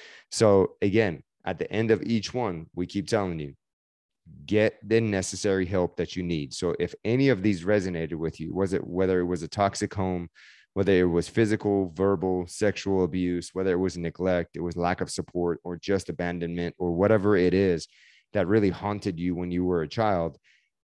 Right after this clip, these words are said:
the faster and the sooner you get this taken care of,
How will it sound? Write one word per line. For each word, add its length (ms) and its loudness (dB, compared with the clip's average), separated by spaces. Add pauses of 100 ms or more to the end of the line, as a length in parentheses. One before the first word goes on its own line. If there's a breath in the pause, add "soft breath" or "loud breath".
(560)
the 60 -2
faster 560 0
and 160 -2
the 40 -2
sooner 340 0
you 160 -2
get 220 2
this 140 -2
taken 260 -2
care 360 4
of, 140 -4